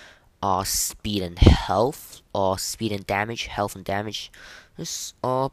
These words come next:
pick it by yourself. Um, just speed, health, damage. Best three gears for Ash.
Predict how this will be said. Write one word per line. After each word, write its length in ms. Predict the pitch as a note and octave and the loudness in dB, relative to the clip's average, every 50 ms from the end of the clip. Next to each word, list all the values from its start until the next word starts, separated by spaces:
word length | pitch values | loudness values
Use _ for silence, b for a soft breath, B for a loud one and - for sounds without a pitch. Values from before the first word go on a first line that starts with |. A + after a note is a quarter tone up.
| - | -6
pick 160 | - - F3 F3 | -8 -6 -6 -6
it 100 | E3 - | -4 0
by 140 | C#3+ B2+ | 2 2
yourself. 380 | G2 G2 - - - - - - | 2 2 -4 -6 -10 -10 -8 -4
Um, 340 | F#2+ G2 G2 G2 G2 G2 - _ _ _ _ _ - - - _ - | -2 -2 -2 -2 -4 -6 -14 _ _ _ _ _ -14 -14 -14 _ -16
just 200 | - - - - - | -6 -4 -4 -4 -4
speed, 280 | - - A2+ A#2 G2 | -4 -2 0 0 4
health, 280 | - - G#2+ G2+ - - | 6 6 4 4 -2 -6
damage. 440 | - G2 F#2 E2 D2+ - - - - - - - | -6 -6 -6 -6 -6 -6 -6 -8 -8 -10 -14 -2
Best 360 | - G2+ G2+ - - - - | -2 0 0 0 -2 -4 -8
three 260 | - - A#2+ C3+ D3+ C3 | -10 -4 -2 -2 -2 0
gears 260 | B2+ B2 A#2+ - - | -2 -2 -2 -2 -4
for 100 | - - - | -6 -2 0
Ash. 340 | G2 F#2+ F#2+ G2 - - | 2 2 2 2 0 -4